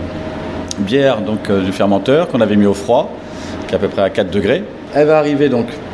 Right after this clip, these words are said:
via la pompe ici, paf, elle va passer à travers cette, euh, lanterne, qu'on appelle la lanterne de saturation. Pendant la fermentation, donc, euh, création d'alcool et de C O deux,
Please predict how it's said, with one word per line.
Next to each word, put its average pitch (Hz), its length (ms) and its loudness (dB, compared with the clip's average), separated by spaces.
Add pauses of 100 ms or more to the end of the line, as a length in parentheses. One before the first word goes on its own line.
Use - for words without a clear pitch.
(100)
via 127 100 4
la 131 120 6
pompe 127 360 -2
ici, 151 420 2 (540)
paf, 156 220 2
elle 120 100 6
va 120 80 4
passer 131 240 2
à 170 40 4
travers 156 300 2
cette, 131 300 -2
euh, 113 1080 4 (420)
lanterne, 160 500 2 (220)
qu'on 107 80 0
appelle 135 160 0
la 110 80 2
lanterne 143 260 2
de 131 60 4
saturation. 120 480 0 (360)
Pendant 131 160 4
la 123 60 2
fermentation, 123 680 2
donc, 95 260 0
euh, 87 160 2
création 101 480 0
d'alcool 95 420 2 (240)
et 87 60 -2
de - 60 -4
C 90 140 0
O 87 80 4
deux, 123 280 2